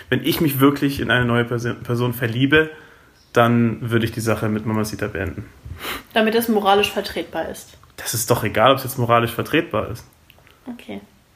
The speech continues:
Speaker 1: Also, <laughs> es geht ja um, um meine Gefühle, es geht ja darum, dass ich mich dann in eine neue Person verliebe.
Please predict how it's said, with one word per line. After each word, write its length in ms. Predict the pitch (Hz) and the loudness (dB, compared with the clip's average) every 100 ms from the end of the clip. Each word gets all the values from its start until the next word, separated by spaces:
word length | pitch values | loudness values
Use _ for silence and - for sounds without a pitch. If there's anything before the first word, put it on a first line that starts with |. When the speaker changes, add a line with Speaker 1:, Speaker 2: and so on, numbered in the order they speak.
| _ - | _ -8
Speaker 1:
Also, 260 | 113 110 104 90 | -6 -2 -2 -2
<laughs> 180 | - - | -4 -4
es 160 | 123 | -4
geht 200 | - 113 | -2 -2
ja 100 | 127 | 2
um, 320 | 120 123 120 120 | 2 0 -2 0
um 80 | |
meine 220 | 120 120 120 | 0 2 0
Gefühle, 300 | 120 160 143 | 0 2 2
es 100 | - | 2
geht 100 | 127 | 0
ja 80 | 117 | 2
darum, 240 | 117 117 | 2 0
dass 140 | 117 | -2
ich 80 | 123 | -6
mich 100 | 127 | -6
dann 140 | 120 113 | -4 -2
in 60 | |
eine 120 | 113 | -2
neue 160 | 117 117 | -2 -2
Person 380 | 120 117 139 180 | 0 4 4 4
verliebe. 480 | - 110 110 113 | 2 2 0 -2